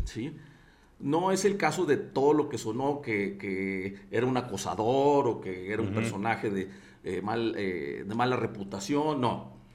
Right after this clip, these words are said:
Speaker 1: El Consejo le cancela la candidatura por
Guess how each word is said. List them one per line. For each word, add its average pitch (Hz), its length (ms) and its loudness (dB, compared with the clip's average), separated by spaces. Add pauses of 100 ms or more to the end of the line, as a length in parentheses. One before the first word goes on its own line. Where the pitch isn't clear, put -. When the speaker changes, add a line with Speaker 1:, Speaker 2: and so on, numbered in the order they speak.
(480)
Speaker 1:
El 110 200 0
Consejo 190 500 0
le 170 140 0
cancela 120 680 2
la 101 140 -2
candidatura 107 880 -2 (200)
por 196 520 2